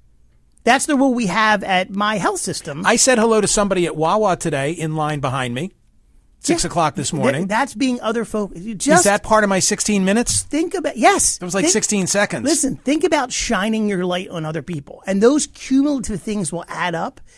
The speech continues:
Speaker 1: And the data <laughs> shows it has enormous benefit
Speaker 2: Okay.
Speaker 1: when it does.
Speaker 2: Do I have to mean it?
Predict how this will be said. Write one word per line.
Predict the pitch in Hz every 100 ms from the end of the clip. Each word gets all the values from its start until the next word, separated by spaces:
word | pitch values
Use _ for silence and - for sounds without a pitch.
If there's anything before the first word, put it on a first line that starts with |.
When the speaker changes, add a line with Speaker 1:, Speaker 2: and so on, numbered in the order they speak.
| -
Speaker 1:
And | 214
the | 208
data | 262 285 262
<laughs> |
shows | - 302 262 233 - - -
it | 202
has | 233 254
enormous | 214 220 233 262 247 180
benefit | 180 180
Speaker 2:
Okay. | 139
Speaker 1:
when | 160 165
it | 175
does. | -
Speaker 2:
Do | 185 185
I |
have | 165 180 -
to | 165
mean | 175 180
it? | 190